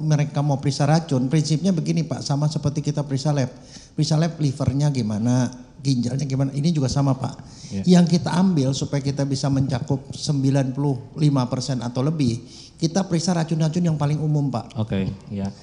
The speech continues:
Speaker 1: Yang paling umum ada cyanida,
Speaker 2: Ya.
Speaker 1: arsen,
Speaker 2: Ya.
Speaker 1: eh, ke, itu insektisida dan lain-lain. Itu
Speaker 2: Ya.
Speaker 1: yang ke-, dikeluarkan
Speaker 2: Ya.
Speaker 1: itu.
Speaker 2: Ya. Ya.
Speaker 1: Itu untuk mempertimbangkan jangan sampai kita periksa cyanida,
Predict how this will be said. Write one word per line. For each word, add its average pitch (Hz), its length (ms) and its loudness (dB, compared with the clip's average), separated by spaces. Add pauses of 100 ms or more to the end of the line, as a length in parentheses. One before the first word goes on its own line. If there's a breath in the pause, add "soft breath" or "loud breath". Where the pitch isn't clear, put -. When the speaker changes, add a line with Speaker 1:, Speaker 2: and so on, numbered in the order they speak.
(120)
Speaker 1:
Yang 165 160 2
paling 175 120 4
umum 196 160 4
ada 185 160 2
cyanida, 160 480 2 (560)
Speaker 2:
Ya. 113 320 4
Speaker 1:
arsen, 151 720 4
Speaker 2:
Ya. 113 160 4 (560)
Speaker 1:
eh, 139 320 8 (320)
ke, 143 160 0 (320)
itu 135 260 2 (300)
insektisida 151 720 2
dan 123 160 2
lain-lain. 120 320 2
Itu 151 240 2
Speaker 2:
Ya. 175 80 8
Speaker 1:
yang 156 160 4
ke-, 160 80 2
dikeluarkan 127 560 2
Speaker 2:
Ya. 131 80 2
Speaker 1:
itu. 127 160 0
Speaker 2:
Ya. 101 140 0 (180)
Ya. - 80 0
Speaker 1:
Itu - 160 4
untuk 220 160 4
mempertimbangkan 165 720 4
jangan 160 320 2
sampai 151 400 2
kita 175 240 0
periksa 156 240 0
cyanida, 147 680 2